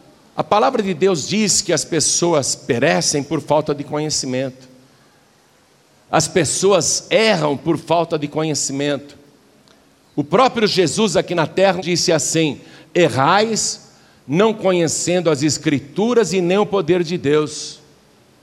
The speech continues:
A falta de conhecimento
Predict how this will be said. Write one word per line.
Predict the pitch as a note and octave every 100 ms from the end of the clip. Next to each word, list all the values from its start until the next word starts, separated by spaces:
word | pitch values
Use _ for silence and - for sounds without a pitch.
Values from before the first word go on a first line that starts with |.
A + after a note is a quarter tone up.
| _ _ _ _ _ - -
A | F3
falta | - D#4 D#4 B3
de | G#3
conhecimento | - A3 G3+ - F3 E3+ A3 A#3+ F#3+ D3 A#2+